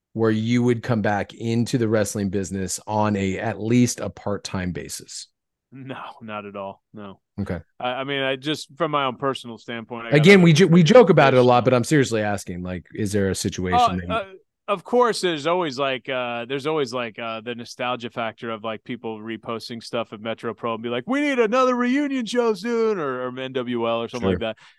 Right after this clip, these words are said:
Speaker 2: But, uh, that, you know, that would just be a one-off or whatever. Um, it's just that, it's just so different even from when I was doing it, man. I mean,
Speaker 1: Yeah.
Speaker 2: it just is. Like, I mean, I started now, what, thirteen, fourteen years ago doing this stuff? I mean, that was a
Speaker 1: Man.
Speaker 2: long time ago. It's an eternity in wrestling now. So I'm like,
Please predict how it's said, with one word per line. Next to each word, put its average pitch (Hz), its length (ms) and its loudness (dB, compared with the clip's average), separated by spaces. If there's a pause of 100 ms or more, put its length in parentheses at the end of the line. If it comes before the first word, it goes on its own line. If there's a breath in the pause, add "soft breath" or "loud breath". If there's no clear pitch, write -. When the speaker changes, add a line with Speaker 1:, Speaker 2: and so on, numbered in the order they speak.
(180 soft breath)
Speaker 2:
But, 135 420 -2
uh, 123 360 0
that, 151 260 -4
you 160 80 -10
know, 117 180 -6
that 117 100 -4
would 113 120 -6
just 107 180 -16
be 110 100 -10
a 104 80 -8
one-off 104 540 -10
or 107 120 -10
whatever. 104 540 -10 (280)
Um, 113 500 -6 (160)
it's 190 180 -6
just 233 200 -8
that, 196 180 -2
it's 170 140 -10
just - 240 -10
so 180 160 -6
different 156 400 -8
even 156 200 -6
from 139 160 -12
when 127 100 -8
I 156 80 -10
was 147 160 -12
doing 104 240 -16
it, 101 60 -18
man. 117 200 -16
I 156 40 -12
mean, 95 180 0
Speaker 1:
Yeah. 98 100 0
Speaker 2:
it 80 60 -6
just - 240 -18
is. 143 320 -12
Like, 113 240 -8 (260 soft breath)
I 139 40 -12
mean, 147 160 -4
I 170 80 -4
started 170 420 -4
now, 156 200 -6
what, 127 220 -4
thirteen, 156 380 -6
fourteen 156 420 -8
years 147 240 -8
ago 185 240 -4
doing 180 260 -6
this 190 140 -6
stuff? 202 320 -6
I 147 60 -12
mean, 135 160 -6
that 170 100 -2
was 190 120 0
a - 20 -2
Speaker 1:
Man. 139 80 -4
Speaker 2:
long 139 180 -4
time 175 240 -6
ago. 127 140 -4
It's 123 100 -10
an 127 160 -4
eternity 120 640 -6
in 101 80 -14
wrestling 113 400 -8
now. 151 260 -8
So 135 180 -4
I'm 131 100 -2
like, 135 200 -6